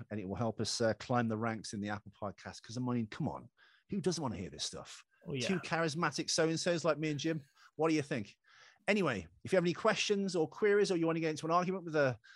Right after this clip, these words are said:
Speaker 1: a person about, uh, the film itself, for anyone, of course, keep it clean. Uh, you can go to Welcome to Mindhead, the Bowfinger Minute Listeners Centre on Facebook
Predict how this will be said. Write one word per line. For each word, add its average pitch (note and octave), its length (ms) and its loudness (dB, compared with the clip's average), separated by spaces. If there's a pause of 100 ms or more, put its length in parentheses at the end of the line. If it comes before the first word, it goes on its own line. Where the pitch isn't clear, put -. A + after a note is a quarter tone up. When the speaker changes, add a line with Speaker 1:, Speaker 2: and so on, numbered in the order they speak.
(180)
Speaker 1:
a - 40 -10
person E3+ 400 2
about, C#3+ 380 2
uh, B2+ 160 2
the B2 120 -2
film D#3+ 300 2
itself, D#3 420 2
for - 220 0
anyone, B2 240 2
of G2 80 -6
course, A2 280 -2
keep - 220 -6
it - 80 -6
clean. F2 240 -4 (540)
Uh, A2+ 180 0
you A#2+ 100 -2
can C3+ 120 -2
go C3 160 4
to B2+ 300 0 (100)
Welcome E3 460 4
to - 120 -2
Mindhead, C#3+ 560 0
the C3 80 -4
Bowfinger D3 400 2
Minute C#3 200 0
Listeners C#3 520 0 (240)
Centre D3+ 440 0
on A2 140 -2
Facebook E3 560 -2